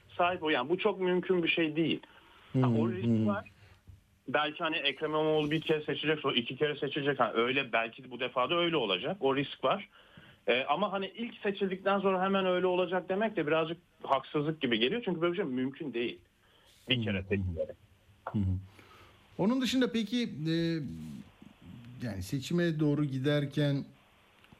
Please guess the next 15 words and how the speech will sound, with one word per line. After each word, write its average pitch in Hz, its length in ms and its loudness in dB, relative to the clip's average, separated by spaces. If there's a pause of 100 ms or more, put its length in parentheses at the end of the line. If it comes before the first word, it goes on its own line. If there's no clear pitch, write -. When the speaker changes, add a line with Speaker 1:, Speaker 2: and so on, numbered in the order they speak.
Speaker 2:
diğer 135 380 0
dünya 139 400 2
örnekleri 135 600 0
de 127 140 2
var. 131 160 2
Hani 123 200 2
Macaristan'ından 127 1120 0
işte 131 220 -6
Speaker 1:
Hı 127 60 0
hı. 101 100 2
Speaker 2:
İtalya'sına 123 640 0
kadar 127 320 0
herkes 127 520 -2
konuşuyor. 127 760 0 (100)
Güney 127 280 0